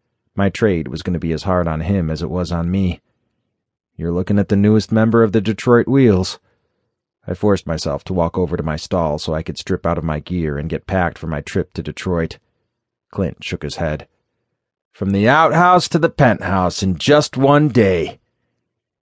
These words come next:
He had a point there. The Knights didn't have a prayer of making the playoffs this year. Barring a total implosion, the Detroit Wheels most likely would.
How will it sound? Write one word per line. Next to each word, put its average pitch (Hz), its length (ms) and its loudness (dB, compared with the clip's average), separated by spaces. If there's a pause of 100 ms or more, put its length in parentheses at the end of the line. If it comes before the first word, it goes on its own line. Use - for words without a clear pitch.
(100)
He 131 120 -2
had 117 100 4
a 85 60 0
point 98 340 0
there. 82 400 0 (540)
The 101 80 -2
Knights 110 280 2
didn't 90 300 -2
have 80 100 -2
a 78 60 -4
prayer 92 440 0
of 76 100 -2
making 85 280 -4
the 76 80 -4
playoffs 80 460 -2
this - 220 -6
year. 80 260 -4 (420)
Barring 90 380 2
a 78 60 -4
total 95 400 0
implosion, 82 680 -2 (240)
the 90 100 -2
Detroit 95 360 2
Wheels 90 460 -2
most 95 240 -2
likely 90 320 -2
would. 95 380 0